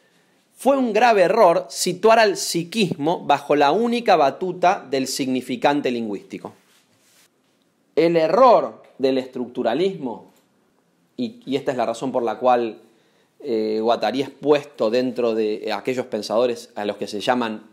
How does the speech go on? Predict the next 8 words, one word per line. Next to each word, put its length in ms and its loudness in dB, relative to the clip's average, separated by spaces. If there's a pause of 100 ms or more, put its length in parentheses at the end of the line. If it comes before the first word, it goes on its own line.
(380)
postestructuralistas, 1200 -4 (800)
el 160 4
error 580 4
del 180 -2
estructuralismo 1080 -2 (600)
fue 540 0
el 260 0
de 380 2